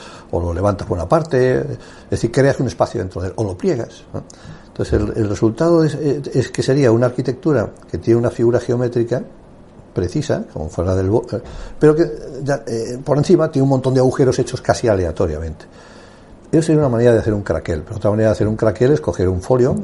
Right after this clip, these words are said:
y partirlo en dos. O, por ejemplo, imagínate que tú cogieras dos, eh, eh, un folio, lo mismo, y le haces, lo partes en cinco tiras, ¿no? Y coges otro segundo folio y también lo partes en cinco tiras.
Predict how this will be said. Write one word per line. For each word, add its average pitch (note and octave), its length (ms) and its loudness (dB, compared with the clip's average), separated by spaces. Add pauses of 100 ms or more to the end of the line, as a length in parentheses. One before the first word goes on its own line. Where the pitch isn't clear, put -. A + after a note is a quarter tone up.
(120)
y A#2+ 100 -6
partirlo F#2 420 -4
en E2 80 -10
dos. F#2 240 -12 (1120)
O, B2 120 2
por D3 120 -2
ejemplo, D3+ 280 0
imagínate D3 640 0 (400)
que A#2 120 0
tú B2+ 140 -2
cogieras A#2 520 0 (200)
dos, G#2+ 260 -4
eh, G#2 180 -4 (560)
eh, G2+ 420 -2
un A#2 140 0
folio, F#2+ 540 -2
lo F2 100 -2
mismo, A#2+ 280 0
y - 100 -4
le F2 140 -4
haces, A2+ 360 0 (720)
lo G2 160 -4
partes G2 340 -2
en F#2+ 80 -2
cinco G#2 300 -4
tiras, - 320 -10
¿no? - 80 -6 (1500)
Y - 60 -12
coges F#2 440 -6
otro F2 200 -4
segundo G#2+ 320 0
folio D3 340 0
y F#3 60 -8
también F#2+ 200 0
lo F#2+ 100 -2
partes - 280 -6
en F2 80 -6
cinco G2 260 -4
tiras. - 320 -8